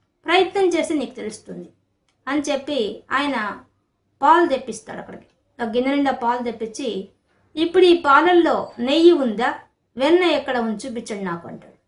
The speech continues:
నువ్వు కనిపించడం లేదు భగవంతుడు అంటున్నావే, ఇప్పుడు ఈ పాలల్లో కూడా నెయ్యి ఉంది, వెన్న ఉంది దాక్కొని. అలాగే విశ్వమంతా కూడా పరమాత్మే ఉన్నాడు. ఆయన కూడా నువ్వు తెలుసుకోవాలంటే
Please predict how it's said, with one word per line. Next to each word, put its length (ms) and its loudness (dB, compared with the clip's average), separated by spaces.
నువ్వు 160 0
కనిపించడం 600 4
లేదు 240 0
భగవంతుడు 480 -2
అంటున్నావే, 720 -6
ఇప్పుడు 380 4
ఈ 160 2
పాలల్లో 580 4
కూడా 400 -2
నెయ్యి 340 4
ఉంది, 520 -2
వెన్న 300 -2
ఉంది 320 -4
దాక్కొని. 540 -8
అలాగే 460 2
విశ్వమంతా 580 -2
కూడా 160 -4
పరమాత్మే 580 -2
ఉన్నాడు. 380 -4
ఆయన 320 4
కూడా 160 4
నువ్వు 180 4
తెలుసుకోవాలంటే 1040 -2